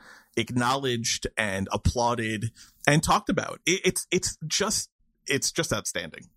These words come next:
It's women across the age lines, from Thaisa Farmiga playing Gladys all the way up to, um, you know, uh, Christine Baranski and, and Cynthia Nixon and, and Donna Murphy playing the elder states ladies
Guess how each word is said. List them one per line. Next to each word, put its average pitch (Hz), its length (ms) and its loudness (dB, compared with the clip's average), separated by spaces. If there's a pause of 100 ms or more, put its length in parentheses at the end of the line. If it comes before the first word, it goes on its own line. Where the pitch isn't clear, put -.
It's - 100 -2
women 135 280 2
across 117 560 -2
the 98 200 -4
age 98 160 -4
lines, 92 320 -2
from 92 220 -2
Thaisa 98 360 -2
Farmiga 95 580 -2
playing 98 300 -2
Gladys 92 460 0
all 101 160 0
the 92 80 -4
way 90 200 0
up - 160 -6
to, 90 440 0 (380)
um, 85 500 0
you 95 120 -2
know, 90 560 -4
uh, - 320 -4
Christine - 260 -2
Baranski 87 880 -6
and, 85 480 -4
and 80 240 -6
Cynthia 85 300 -2
Nixon 87 580 -4
and, 82 420 -6
and 85 220 -6
Donna 90 240 -4
Murphy 87 320 -4
playing 87 400 -2
the 87 180 -6
elder 90 440 -2
states - 420 -2
ladies 80 540 -4